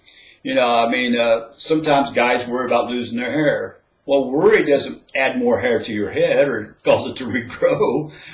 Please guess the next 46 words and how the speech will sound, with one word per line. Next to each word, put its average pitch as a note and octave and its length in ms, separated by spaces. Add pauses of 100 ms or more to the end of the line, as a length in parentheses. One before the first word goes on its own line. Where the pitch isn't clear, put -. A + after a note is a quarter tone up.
(120)
Worry F#3 300
doesn't D3 260
make C#3 180
me C3 140
taller D#3+ 540
if - 100
I B2 160
worried C3+ 240
about A#2+ 240
my A2+ 160
height. D3+ 540 (580)
Worry G3 260
doesn't D3 400
do C3 180
nothing B2+ 480
but A2+ 200
bring A#2 200
stress C3 720
and A2 140
turmoil A#2 420
to A2+ 160
your G2+ 120
mind. A2+ 520 (800)
I-, - 60
if - 500
there's C#3 220
been C3 300
one F3+ 300
word D#3+ 320
that A#2 100
God B2 220
has A#2+ 160
spoke C#3+ 280
to A#2+ 80
me A2+ 160
over A#2 200
the A2+ 100
years, A2+ 640
more B2 200
than A#2+ 140
any D3 240
other D3 200
word, G#2+ 260
it's - 360
"Don't B2 320
worry." G#2+ 520